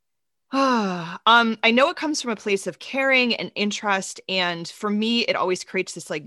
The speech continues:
gut punch because I always feel like I, quote, "should" be further along in my business. And again, we go back to that definition of success in business being related to what money you bring in. Um, so I can really be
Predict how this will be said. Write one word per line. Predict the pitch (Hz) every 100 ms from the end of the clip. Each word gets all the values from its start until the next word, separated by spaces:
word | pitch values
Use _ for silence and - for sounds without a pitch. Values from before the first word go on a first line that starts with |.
| 143 -
gut | 180 -
punch | - 285 320 311
because | 208 202 202
I |
always | 202 202
feel | - 185
like | 175
I, | 165
quote, | - 175 -
"should" | - 196 196 240 339 - - _ _ _
be | 226 226
further | - 226 226 226
along | 214 214 214 214
in | - 196
my | 180
business. | 165 165 196 269 311 - -
And | 208 208 202 196 196 - -
again, | 185 185 202 185
we | 196
go | 180
back | 185 180 -
to | 185
that | 170
definition | 175 165 185 170 175
of |
success | - 180 - 165 -
in | 160
business | 160 156 160 156
being | - 165 160
related | 151 156 160 160
to | - 156 151
what | 156 156 170 170
money | 165 220
you | 180 160
bring | 131 117
in. | 87 85 202 - - - -
Um, | 196 185 180
so | 190 220
I | 214
can | 214 202
really | 233 220
be | 180 185 170 160